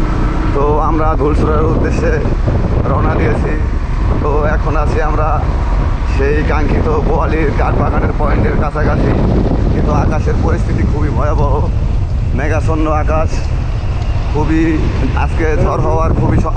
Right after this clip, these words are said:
আশঙ্কা আছে। এই যে দেখেন আকাশের কি থমথমে একটা পরিবেশ। তো আশা করি দেখা যাক কি হয়। আসলে ঝড় বৃষ্টি তো এটা আল্লাহর একটা নিয়ামত,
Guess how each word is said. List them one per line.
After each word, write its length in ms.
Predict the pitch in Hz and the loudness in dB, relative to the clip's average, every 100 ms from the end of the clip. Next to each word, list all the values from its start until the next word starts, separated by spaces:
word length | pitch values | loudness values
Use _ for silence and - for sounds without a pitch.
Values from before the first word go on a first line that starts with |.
| 139 | -2
আশঙ্কা 320 | 143 147 147 | -2 -2 -2
আছে। 280 | 151 147 156 - - - - 104 - 127 | -2 -2 -2 -2 -2 -2 0 0 0 0
এই 60 | |
যে 80 | 147 | 0
দেখেন 300 | 143 147 147 | 0 0 0
আকাশের 400 | 143 135 160 143 147 | 0 0 0 0 0
কি 80 | 151 | 0
থমথমে 360 | 147 147 151 151 | 0 0 0 0
একটা 160 | 143 151 | 0 0
পরিবেশ। 380 | 151 151 147 - - - - - - - - - - - 906 906 | 0 0 2 0 0 0 0 0 0 0 0 0 0 0 2 2
তো 80 | - 226 - - - - - - - - - - - - | 2 2 2 0 0 0 0 0 0 0 0 0 0 0
আশা 140 | - 139 | 0 0
করি 220 | 185 180 170 - | 0 0 0 -2
দেখা 220 | 190 202 | 0 0
যাক 200 | 208 208 - - - - - - | 0 0 0 0 0 0 0 0
কি 60 | |
হয়। 320 | 170 156 160 - - - - - - - - - - | 0 0 0 0 0 0 0 0 0 0 0 0 0
আসলে 380 | 277 262 185 185 175 | 0 0 0 0 0
ঝড় 160 | 220 185 | -2 -2
বৃষ্টি 220 | 190 - 180 | -2 -2 0
তো 140 | 180 | 0
এটা 160 | 180 175 170 170 | 0 0 0 0
আল্লাহর 220 | 175 170 | 0 0
একটা 120 | 165 | -2
নিয়ামত, 480 | 170 175 180 190 180 | 0 0 0 -2 -2